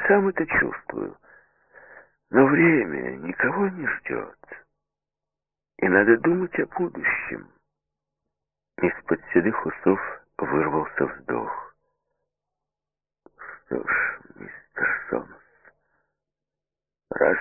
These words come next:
вы решили, говорить больше нечего. Но я недоволен.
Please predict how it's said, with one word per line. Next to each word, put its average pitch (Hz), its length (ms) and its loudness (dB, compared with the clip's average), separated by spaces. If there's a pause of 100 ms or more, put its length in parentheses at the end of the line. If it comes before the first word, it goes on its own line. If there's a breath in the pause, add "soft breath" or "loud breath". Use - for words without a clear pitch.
(120)
вы 82 180 2
решили, 71 640 -2 (1200)
говорить 69 560 -2
больше 78 420 -2
нечего. - 600 -14 (2750)
Но 85 360 -20
я 117 240 -10
недоволен. 85 920 -4